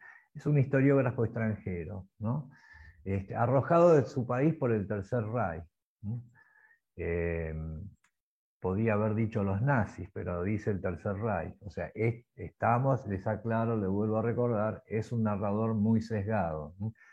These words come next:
Cuando dice extranjero, lo está diciendo en un tono absolutamente peyorativo, ¿no? Este, el, el nacionalista, el, el, el que lleva la patria en la sangre, ve a este tipo como un extranjero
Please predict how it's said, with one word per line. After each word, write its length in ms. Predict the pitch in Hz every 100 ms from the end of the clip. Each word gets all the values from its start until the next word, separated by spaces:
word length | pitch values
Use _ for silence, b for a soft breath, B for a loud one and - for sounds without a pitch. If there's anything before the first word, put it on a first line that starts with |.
| b
Cuando 300 | 107 101 113
dice 260 | 131 139 135
extranjero, 920 | - 131 127 117 151 131 127 143 b b b b b _ _
lo 120 | 120
está 200 | 113 131
diciendo 400 | 120 110 120 135
en 80 | 117
un 160 | 101
tono 220 | 95 107 117
absolutamente 800 | - 98 98 101 98 101 101
peyorativo, 1120 | 95 90 87 87 87 90 113 95 80 78 78 - _
¿no? 480 | 87 92 120 123 - -
Este, 720 | 80 82 - - 82 80 76
el, 300 | 76 76 73 - B B B B B _
el 460 | - 85 85 87 82
nacionalista, 1080 | 85 95 90 95 113 110 95 - 101 90
el, 500 | 85 82 87 85 82
el, 280 | 80 92 -
el 140 | 87 80
que 140 | 87
lleva 260 | 90 104 95
la 220 | 92 87
patria 340 | 104 98 101
en 100 | 101
la 140 | 104 107
sangre, 600 | 110 104 104 104 113 95
ve 260 | 90 101
a 80 | 98
este 220 | 95 101
tipo 340 | 95 101 120 113
como 160 | 92
un 80 | 95
extranjero 720 | 98 110 113 110 101 113 107